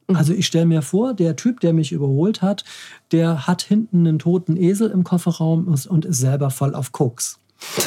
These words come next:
Speaker 2: Das würde bedeuten,
Speaker 1: <laughs>
Speaker 2: dass meine Bewertung anders wäre, zu sagen, okay,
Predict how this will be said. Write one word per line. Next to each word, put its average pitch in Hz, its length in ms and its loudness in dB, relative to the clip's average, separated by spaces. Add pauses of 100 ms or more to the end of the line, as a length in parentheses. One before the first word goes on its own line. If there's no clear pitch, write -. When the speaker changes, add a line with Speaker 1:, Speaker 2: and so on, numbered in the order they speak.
Speaker 2:
Das 175 420 0
würde 247 200 2
bedeuten, 190 580 2 (140)
Speaker 1:
<laughs> - 140 -20
Speaker 2:
dass 180 200 0
meine 196 260 2
Bewertung 165 720 0
anders 165 540 0
wäre, 135 320 -2
zu - 120 -4
sagen, 160 240 0
okay, 175 280 -2